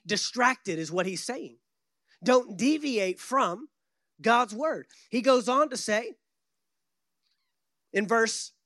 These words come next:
eight, after your, "The peace of God will guard your hearts and minds through Christ Jesus." Verse eight, "Finally, brethren, whatever things are true, whatever things are noble, whatever things are just, whatever things are pure,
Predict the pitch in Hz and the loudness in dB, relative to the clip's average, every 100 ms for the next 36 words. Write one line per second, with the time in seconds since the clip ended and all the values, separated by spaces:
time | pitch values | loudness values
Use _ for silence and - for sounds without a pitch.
0 | _ _ - 285 285 302 - - 208 220 | _ _ 2 4 4 0 -8 -2 -2 0
1 | 233 208 202 208 202 - _ - 185 - | -2 -2 0 -2 -4 -10 _ -8 -6 -4
2 | 247 220 208 208 202 175 165 180 208 233 | -4 -4 -4 -2 -2 -4 -4 0 0 0
3 | 202 180 208 220 - 185 196 196 180 - | -2 -2 -2 -2 -6 -6 -4 -4 -6 -8
4 | 196 - 190 180 165 151 190 160 220 214 | -8 -2 -2 -2 -6 -8 -10 -6 -6 -4
5 | 165 165 - - _ - 233 262 277 214 | -6 -6 -8 -20 _ -6 -4 -2 -2 -2
6 | 170 156 151 147 190 - _ _ - 214 | -2 -2 -4 -6 -12 -18 _ _ -2 0
7 | 240 226 202 - 185 170 160 151 - 185 | 2 0 -2 -2 -2 -2 -4 -4 -2 -2
8 | 247 202 175 170 156 170 147 139 135 151 | 0 0 -2 -4 -6 -6 -6 -8 -4 -4
9 | 175 277 170 160 151 160 151 139 127 147 | -4 -4 -4 -4 -6 -8 -8 -10 -10 -6
10 | 170 190 185 170 156 165 151 139 - - | -6 -6 -8 -8 -8 -8 -8 -10 -12 -4
11 | 185 294 | -2 -4